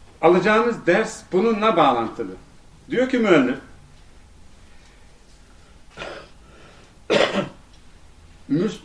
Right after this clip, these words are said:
Müslümanlar bugün dinleriyle, dinleriyle olan ilgileri, alakaları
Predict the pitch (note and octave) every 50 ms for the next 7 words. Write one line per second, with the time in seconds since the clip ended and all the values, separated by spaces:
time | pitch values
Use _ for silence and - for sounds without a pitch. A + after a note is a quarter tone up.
0 | - - G3+ D3 F3 F3+ - - A3 A3+ A3+ A3 G#3 F#3 D#3+ C3+ B2+ B2 B2 -
1 | - - - - - - E2+ - - D3 - D3 D#3+ D#3 D3 D3+ D3+ - - -
2 | - - - - - - - - - - - B2 E3+ F#3+ G3 G3+ G#3 G#3+ G#3+ G#3+
3 | A3+ A#3+ A#3+ A3 E3+ D3 D3 D#3+ F#3 - - - - - - - - - - -
4 | - - - - - - - - - - - - - - - - - - - -
5 | - - A#2+ A#2 D#3 E3 F3+ F3+ F3+ F3+ F3 G3 G#3+ G3+ G3 E3+ D3+ D3 C3 B2+
6 | C3 - D3 E3+ F#3 G3 F#3+ D#3+ F#3 F#3 E3+ E3 D3+ C#3+ C3+ - - D3+ E3+ F3+
7 | F#3+ F#3 F3+ E3+ F3 F3+ F#3 F#3 F#3 G#3 A3+ C#4+